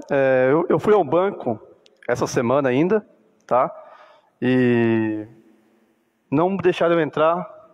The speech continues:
após esse, às treze horas, tá? Foi barrado lá, não podia entrar porque até às treze tinha, tinha senha. Então só se mudou de, de um dia pro outro, só que não, não, não por causa de mim, mas da nossa população, né?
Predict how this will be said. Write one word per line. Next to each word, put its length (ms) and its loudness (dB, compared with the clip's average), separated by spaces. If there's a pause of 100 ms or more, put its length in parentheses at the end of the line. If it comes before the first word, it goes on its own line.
(120)
após 420 -2
esse, 220 -2 (120)
às 160 -2
treze 360 -2
horas, 520 -2 (240)
tá? 220 0
Foi 160 -4
barrado 400 -2
lá, 140 0
não 80 -4
podia 200 -2
entrar 300 0
porque 240 -4
até 180 0
às 140 0
treze 320 0
tinha, 220 -2
tinha 280 -2
senha. 460 -2 (480)
Então 160 -4
só 140 0
se 120 -2
mudou 640 0 (640)
de, 220 0
de 120 0
um 20 0
dia 200 0
pro 140 0
outro, 300 0
só 180 0
que 340 -2 (640)
não, 140 -2
não, 320 -4
não 400 -4
por 160 -6
causa 240 2
de 160 -2
mim, 340 0 (280)
mas 140 -2
da 60 0
nossa 220 0
população, 760 0 (440)
né? 200 0